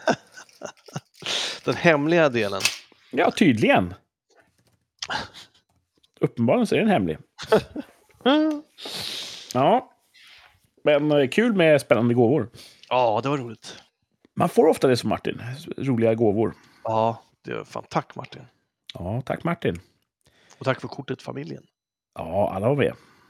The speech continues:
Speaker 1: Så är det.
Speaker 2: Ja. Ehm, ja.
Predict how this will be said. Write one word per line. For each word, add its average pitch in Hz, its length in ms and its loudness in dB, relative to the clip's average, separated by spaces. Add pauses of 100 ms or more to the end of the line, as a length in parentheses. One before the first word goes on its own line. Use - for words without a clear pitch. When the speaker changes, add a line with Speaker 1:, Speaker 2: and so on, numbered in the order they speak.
(500)
Speaker 1:
Så - 80 -10
är 50 100 -6
det. 156 80 -18 (420)
Speaker 2:
Ja. 95 240 -10 (1400)
Ehm, 95 1000 -2 (340)
ja. 190 400 4